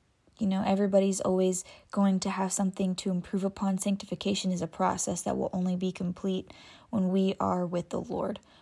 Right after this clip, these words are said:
Um, that process will be complete when we get our new bodies and when we are fully purified and perfected before Christ. And so there's always gonna be something that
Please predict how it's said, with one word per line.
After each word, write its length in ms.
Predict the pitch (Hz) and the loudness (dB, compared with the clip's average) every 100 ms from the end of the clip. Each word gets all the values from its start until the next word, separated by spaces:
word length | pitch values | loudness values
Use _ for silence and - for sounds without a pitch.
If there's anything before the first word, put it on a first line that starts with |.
| _ | _
Um, 500 | 202 185 190 220 208 226 _ | -2 -2 -2 -4 -6 -10 _
that 200 | 190 - | -4 -4
process 440 | - 190 180 190 | -2 -2 0 -4
will 80 | 208 | -4
be 140 | 196 196 | -4 -4
complete 420 | 196 180 202 196 | -4 -2 0 0
when 220 | 190 180 | 0 0
we 120 | 185 | -2
get 380 | 180 185 185 - - - - _ _ - | -2 -2 -2 -6 -20 -20 -20 _ _ -6
our 240 | 180 185 | -4 0
new 300 | 180 190 196 | 2 4 2
bodies 580 | 180 190 185 185 196 185 | 2 0 0 0 -2 -2
and 160 | 190 | -2
when 160 | 185 180 | -2 0
we 180 | 190 190 | 0 0
are 380 | 185 185 190 - | 0 -2 -4 -8
fully 580 | - - 202 196 190 - _ _ _ | -10 0 2 2 0 -4 _ _ _
purified 720 | - 190 185 - 185 190 185 | -2 0 0 -2 -2 -2 -4
and 400 | 196 185 196 - | -4 -2 -4 -6
perfected 760 | - 185 - 175 - 202 202 - - - _ | -10 -4 -4 -4 -4 -4 -4 -8 -20 -20 _
before 360 | - 196 - 202 | -8 -8 -6 -8
Christ. 560 | 202 - 262 214 - - _ _ _ _ _ _ _ _ _ _ _ - | -6 -8 -8 -8 -10 -14 _ _ _ _ _ _ _ _ _ _ _ -6
And 200 | 240 208 | 2 4
so 340 | 196 202 190 190 - - - | 4 6 4 2 -8 -20 -8
there's 140 | 208 202 | 0 2
always 240 | 202 196 | 4 4
gonna 200 | 202 196 | 2 0
be 120 | 185 | 0
something 460 | 180 190 180 190 180 | -4 -4 -4 -2 -2
that 220 | 185 185 | -2 -6